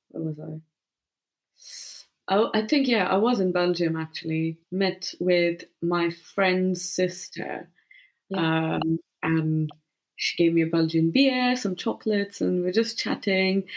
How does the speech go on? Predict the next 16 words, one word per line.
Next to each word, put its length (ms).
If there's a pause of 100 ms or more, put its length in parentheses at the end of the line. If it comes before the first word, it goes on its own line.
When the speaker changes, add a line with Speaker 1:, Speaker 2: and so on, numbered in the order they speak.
(360)
Speaker 1:
And 720 (800)
I 120
was 180
kind 220
of 120
like, 480
and, 320
and 240
another 360
friend 300
of 160
mine 360 (280)
that 120
I 40
used 340
to 80